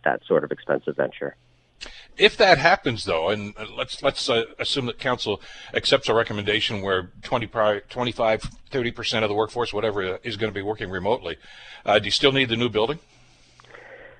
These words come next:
Speaker 1: Uh, I don't know. That's, that's a result of the review. Potentially not. But, but we, we also pay about three million dollars in, in leasing space across
Speaker 2: Mm-hmm.
Speaker 1: the city. And so at the end of the day, the master accommodation plan has to find the most efficient use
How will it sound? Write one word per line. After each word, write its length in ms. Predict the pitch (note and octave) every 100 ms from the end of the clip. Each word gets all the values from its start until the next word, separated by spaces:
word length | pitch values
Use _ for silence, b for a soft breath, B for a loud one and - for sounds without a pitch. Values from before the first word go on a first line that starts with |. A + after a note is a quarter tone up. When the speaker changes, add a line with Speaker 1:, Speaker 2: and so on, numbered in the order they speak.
| -
Speaker 1:
Uh, 220 | G#2+ G#2+ G#2
I 100 | B2+
don't 140 | B2
know. 260 | B2 G#2+ -
That's, 200 | G2+ -
that's 200 | G#2+ -
a 60 | G#2+
result 320 | F#2+ G2 -
of 40 |
the 80 | F#2
review. 380 | F#2 F2+ G#2+ D#2+
Potentially 520 | - G#2+ A2 - F#2
not. 360 | F2+ G2+ D2+ -
But, 180 | F2 _
but 160 | G#2 -
we, 180 | - -
we 160 | A2+
also 280 | A2+ C3+ B2
pay 180 | - A2
about 200 | G2+ F#2
three 140 | - G#2+
million 280 | G#2 G2 F2
dollars 320 | F2 F#2 E2+
in, 200 | D#2+ D#2 -
in 160 | D#2
leasing 320 | D2+ - A2+ G#2+
space 260 | - G#2 B2+ - b b b -
across 260 | F#2 F#2 E2+
Speaker 2:
Mm-hmm. 100 | G#2
Speaker 1:
the 40 |
city. 260 | - G#2+ D3+
And 120 | G#2+ -
so 320 | A2 F#2+ F#2
at 200 | - G2
the 100 | G#2
end 120 | G#2+ G#2
of 40 |
the 80 | F#2+
day, 160 | F#2
the 100 | F2
master 300 | E2+ E2+ -
accommodation 540 | - F#2 E2+ D#2+ - -
plan 260 | - D#2+ D#2
has 100 | E2+ _
to 40 | -
find 260 | F2+ D#2+ D#2 _ _ _ _
the 100 | A2+
most 380 | G2 E2+ E2+ -
efficient 480 | - F2+ - A2 -
use 160 | D2+